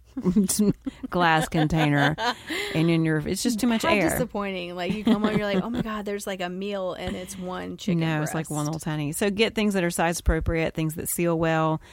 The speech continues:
Speaker 1: Think about the, what it's made out of. So use glass if you can, or stainless steel if you can reheat it in an oven or on a stovetop. Um, those are the best. Try to stay away from plastic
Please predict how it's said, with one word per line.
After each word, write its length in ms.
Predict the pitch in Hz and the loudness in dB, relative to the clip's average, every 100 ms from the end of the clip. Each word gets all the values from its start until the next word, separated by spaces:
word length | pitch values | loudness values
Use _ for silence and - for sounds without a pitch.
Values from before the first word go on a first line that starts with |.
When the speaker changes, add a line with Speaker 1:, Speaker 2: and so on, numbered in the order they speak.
| - - | -20 -10
Speaker 1:
Think 160 | - 170 | -6 -2
about 340 | 165 165 156 | 0 2 0
the, 480 | 160 156 151 151 151 - | 0 0 2 0 -2 -8
what 380 | - 170 226 180 | -10 -10 -4 0
it's 140 | 175 185 | 0 2
made 180 | 175 | 2
out 180 | 170 165 | 2 2
of. 180 | 165 160 | 0 0
So 120 | - | 0
use 280 | 175 185 208 | 0 0 -2
glass 320 | 190 175 165 | 0 0 0
if 100 | 175 | -4
you 100 | 175 | -4
can, 440 | - 175 165 165 160 | -4 -2 0 0 -2
or 100 | 156 | -4
stainless 460 | - 160 160 160 | -2 0 0 -2
steel 440 | - - 160 160 156 | -2 -2 0 0 0
if 140 | 151 | -2
you 80 | 160 | -4
can 160 | 165 | -2
reheat 320 | 156 156 160 156 | -2 -2 -4 -4
it 140 | - | -4
in 60 | 151 | -2
an 160 | 156 - | -4 -4
oven 440 | 160 165 185 226 - - - - - | -4 0 0 -2 -4 -18 -20 -20 -8
or 80 | 170 | 0
on 60 | 165 | 0
a 40 | |
stovetop. 680 | 160 - 160 - 180 196 - - - - - - - | 0 -2 -4 -2 -2 -2 -4 -12 -18 -20 -20 -14 -4
Um, 360 | 156 156 156 | -2 0 0
those 180 | 160 156 | 0 0
are 80 | 156 | 0
the 100 | 156 | 0
best. 440 | - - - - - | 0 0 -2 -8 -8
Try 160 | - 247 | -4 -2
to 60 | 220 | 0
stay 200 | 208 180 | 0 2
away 160 | 160 | 2
from 180 | 160 170 | 0 0
plastic 580 | 165 156 156 170 165 - | 0 -2 -4 -6 -6 -10